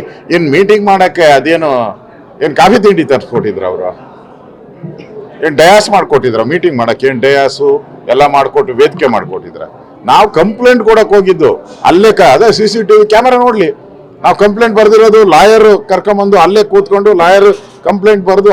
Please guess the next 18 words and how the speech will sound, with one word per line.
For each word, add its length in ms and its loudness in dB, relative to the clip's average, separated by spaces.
ಅಲ್ಲೇ 260 2
ಆ 80 2
ತಗೊಂಡೋಗಿ 540 2
ಕೊಟ್ಟಿರೋದು 460 2
ಎಲ್ಲ 80 2
ದಾಖಲೆ 360 0
ಇದೆ. 120 2
ಅಲ್ಲಿ 160 0
ತ-, 260 0
ಇದನ್ನೆಲ್ಲ 280 0
ಮುಚ್ಚಿಡೋ 320 0
ಪ್ರಶ್ನೆ 260 -2
ಏನೈತೆ 380 2
ಇದಕ್ಕೆ? 260 0
ಕುರುಡ್ರು 400 2
ಇವ್ರು, 220 2
ಕಾಂಗ್ರೆಸ್ 360 2
ಅವ್ರ 240 4